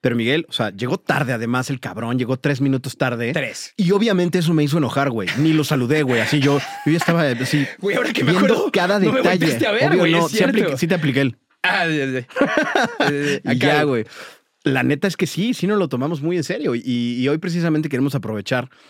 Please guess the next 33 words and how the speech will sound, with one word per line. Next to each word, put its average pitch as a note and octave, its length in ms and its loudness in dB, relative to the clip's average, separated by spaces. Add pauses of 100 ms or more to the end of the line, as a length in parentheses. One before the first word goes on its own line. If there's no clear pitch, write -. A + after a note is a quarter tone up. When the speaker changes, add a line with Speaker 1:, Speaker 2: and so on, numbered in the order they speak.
(400)
Speaker 1:
que, C#3 120 -2
como B2 240 -2
dice C#3+ 200 0
Andrés, C3+ 400 -2 (100)
no C#3+ 80 2
importa C#3 300 -2
cuándo B2+ 200 -2
le A#2 100 -2
haces B2+ 140 -2
esto, B2 260 -4 (240)
acaban C3+ 300 0
de B2 60 0
eliminar B2 320 -2
a A#2+ 40 -4
México A#2 280 -4
del A#2+ 80 -2
Mundial, B2+ 300 -2 (260)
para F3 160 2
hablar G#3 260 4
del B3+ 100 4
Speaker 2:
Puta F3 100 0
madre. F3 60 2
Speaker 1:
fenómeno A3+ 280 2
de F#3 60 2
lo C#3+ 120 2
que B2 60 -4
nos B2+ 120 -2
provoca C#3+ 320 0
y F3+ 40 0
lo C#3 80 0
que C3+ 100 -2
ha C#3 40 0
provocado C3+ 640 0